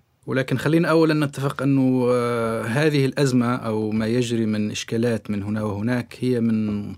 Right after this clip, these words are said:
قبيل، آه، إشكالات الديمقراطية، وتونس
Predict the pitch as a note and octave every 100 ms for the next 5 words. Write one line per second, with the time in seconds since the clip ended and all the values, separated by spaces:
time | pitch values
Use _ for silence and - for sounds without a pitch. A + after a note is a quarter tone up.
0 | - A#2 B2 D3 B2+ A#2 G#2+ G#2 G2+ G2
1 | - - - A#2 A#2 A#2+ A2 A2+ - G#2+
2 | - G2+ F2+ - _ _ - A2+ A2 -
3 | D3 C3 B2+ -